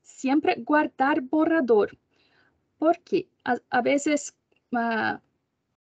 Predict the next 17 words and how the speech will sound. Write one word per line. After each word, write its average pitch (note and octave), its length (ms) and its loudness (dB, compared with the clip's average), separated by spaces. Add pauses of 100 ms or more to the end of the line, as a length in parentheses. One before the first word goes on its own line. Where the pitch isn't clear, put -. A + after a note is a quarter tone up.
(220)
há B3+ 140 4
uma C4+ 260 8
queda C#4 800 2
de G#3+ 420 2
energia, C4 840 4
de A3 100 0
in-, A3 260 -2 (200)
internet, C4 760 0 (240)
para - 300 4 (140)
garantizar C#4+ 800 4
que - 160 -4
estas C4+ 240 0
informações B3+ 760 2
não B3+ 160 0
vão B3 200 0
a C4 40 -2
ser, - 180 -6